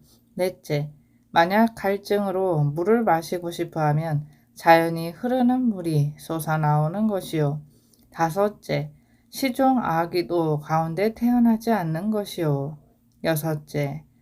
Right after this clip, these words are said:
천상에 더없이 아름다운 기구를 얻는 것이요. 일곱째, 나쁜 친구들을 멀리하는 것이요. 여덟째, 큰 복보를 갖추는 것이요.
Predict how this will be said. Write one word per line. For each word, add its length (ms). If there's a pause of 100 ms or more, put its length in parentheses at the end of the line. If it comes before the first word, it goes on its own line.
(140)
천상에 760
더없이 600
아름다운 720
기구를 680
얻는 400
것이요. 680 (460)
일곱째, 960 (200)
나쁜 480
친구들을 840 (100)
멀리하는 760
것이요. 560 (540)
여덟째, 840 (140)
큰 420
복보를 880
갖추는 560
것이요. 580